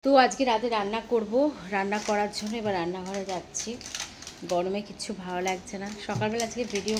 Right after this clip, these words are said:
করিনি, এই গরমের জন্যই <laughs> ভালো লাগছে না। এই যে বাজার থেকে পনির এনেছি, আজকে একটু বেরিয়েছিলাম।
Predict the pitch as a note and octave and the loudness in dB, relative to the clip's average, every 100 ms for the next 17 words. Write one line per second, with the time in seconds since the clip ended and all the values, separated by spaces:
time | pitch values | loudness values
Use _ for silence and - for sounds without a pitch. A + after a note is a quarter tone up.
0 | - F#3+ F#3 G3 C4+ - - - - - | 0 -4 -4 -6 -8 -12 -14 -16 -16 -16
1 | - - A#3 G3+ F#3+ G#3 A#3 G#3 G3+ F3+ | -12 -2 0 4 4 4 0 -2 0 0
2 | D#3+ D3+ D#3+ - - A3 G#3 G#3+ G#3 F3 | 0 -4 -8 -12 -2 0 2 0 -2 -2
3 | F3 F#3+ G3+ F#3 - E3+ E3 E3 - - | 0 2 2 0 -4 -6 -6 -8 -10 -12
4 | - - - - - - - - A#3+ A3+ | -12 -12 -12 -12 -12 -12 -8 2 4 6
5 | C4 A3 G3+ G#3+ G#3+ A3+ A#3 G3 G3+ G#3 | 6 6 6 4 2 0 2 2 2 2
6 | G#3+ G#3+ G#3+ - B3 A#3 F3 F#3 G3 F3 | 2 2 0 -2 -2 -2 -4 -4 -2 0
7 | E3+ G3+ G#3+ B3 B3+ D#4+ | 2 2 2 4 4 4